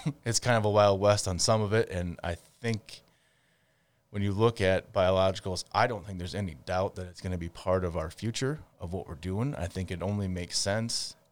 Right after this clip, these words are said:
if we can get away from using lots of synthetic fertilizer. I think it's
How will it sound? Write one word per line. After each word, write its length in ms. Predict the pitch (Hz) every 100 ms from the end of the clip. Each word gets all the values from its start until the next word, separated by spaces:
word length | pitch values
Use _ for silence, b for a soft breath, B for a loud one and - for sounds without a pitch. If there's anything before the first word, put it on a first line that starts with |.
| _
if 140 | 95 -
we 80 | 101
can 120 | 98
get 120 | 95
away 260 | 90 90 95
from 200 | 95 90
using 540 | 92 95 92 92 87 - _ _ _ _ _ _
lots 420 | 90 87 - -
of 180 | 104 101 -
synthetic 540 | - 101 92 92 92
fertilizer. 600 | - 87 90 87 90 113
I 60 | 90
think 280 | - 95 90
it's 260 | - -